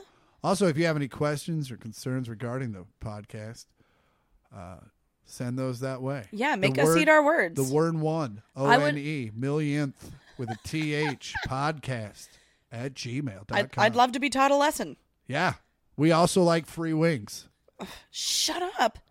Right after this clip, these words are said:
Speaker 1: Oh, sorry. I mean, we, we just want the truth.
Speaker 2: We want the truth. Yeah, the peanut, though, you get the whole wang.
Speaker 1: It is,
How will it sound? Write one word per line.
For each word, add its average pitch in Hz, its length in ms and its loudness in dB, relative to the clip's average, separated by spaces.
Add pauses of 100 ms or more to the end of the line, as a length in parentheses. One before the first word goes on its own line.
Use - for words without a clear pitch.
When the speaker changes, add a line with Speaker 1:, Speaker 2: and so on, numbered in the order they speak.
(140)
Speaker 1:
Oh, 117 200 -6
sorry. 117 500 -6
I 135 100 -4
mean, 143 460 0
we, 143 280 2 (180)
we 139 120 -2
just 165 300 0
want 156 220 2
the 147 80 -2
truth. 127 580 -2 (240)
Speaker 2:
We 240 240 -2
want 262 280 2
the 254 160 2
truth. 254 680 2 (720)
Yeah, - 160 2
the 220 100 -2
peanut, 349 380 0
though, 294 160 4
you 247 140 -2
get 285 140 -2
the 220 100 2
whole 269 260 0
wang. 254 600 -2 (960)
Speaker 1:
It 156 120 2
is, 180 160 4